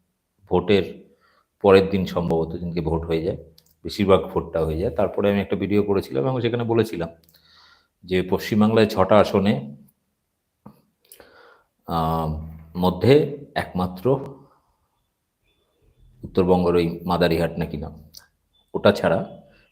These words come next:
বাকি সবগুলো একদম হান্ড্রেড পার্সেন্ট কনফার্ম টিএমসি জিতবে। উত্তরবঙ্গে যাওয়ার সুযোগ হয়নি, ফলে গ্রাউন্ড রিপোর্ট আমার কাছে অতটা ক্লিয়ার ছিল না, আর এটা by ইলেকশনে এই নিয়ে আমি কোনো চর্চাও করিনি।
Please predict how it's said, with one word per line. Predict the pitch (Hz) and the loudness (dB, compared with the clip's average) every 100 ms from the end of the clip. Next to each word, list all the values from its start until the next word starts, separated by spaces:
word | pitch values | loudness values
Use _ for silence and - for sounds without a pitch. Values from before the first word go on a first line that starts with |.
| _ | _
বাকি | - - | -4 -4
সবগুলো | - 104 98 117 | 0 0 2 2
একদম | 127 - 120 | 2 2 0
হান্ড্রেড | 98 104 117 | 2 0 0
পার্সেন্ট | 117 - 107 | 0 0 0
কনফার্ম | 92 85 113 127 | -2 -4 -6 -8
টিএমসি | 110 80 78 - | -8 -10 -10 -16
জিতবে। | 67 - _ _ _ _ _ - - _ _ | -18 -20 _ _ _ _ _ -20 -20 _ _
উত্তরবঙ্গে | 113 - 143 151 147 | 0 4 6 6 6
যাওয়ার | 104 107 123 | 8 8 8
সুযোগ | - 120 123 | 4 6 6
হয়নি, | 98 95 90 135 | 8 4 2 0
ফলে | - 123 | 2 4
গ্রাউন্ড | 107 104 110 | 4 4 4
রিপোর্ট | 113 110 110 - - - | 2 2 2 2 -10 -16
আমার | - 95 | -8 -2
কাছে | 95 95 | 0 0
অতটা | 95 98 98 | -2 -2 -4
ক্লিয়ার | 98 95 92 | 0 2 0
ছিল | - 95 98 | -2 0 0
না, | 82 80 - - - | 0 -6 -16 -20 -6
আর | 82 82 | -4 -2
এটা | 95 | 0
by | 82 85 | 0 2
ইলেকশনে | 98 101 95 - 113 | 2 2 0 -2 -2
এই | 113 | -2
নিয়ে | 95 98 | -2 -2
আমি | 92 | -4
কোনো | 90 98 | -6 -8
চর্চাও | 87 82 80 87 80 | -6 -4 -4 -4 -6
করিনি। | 80 71 | -8 -14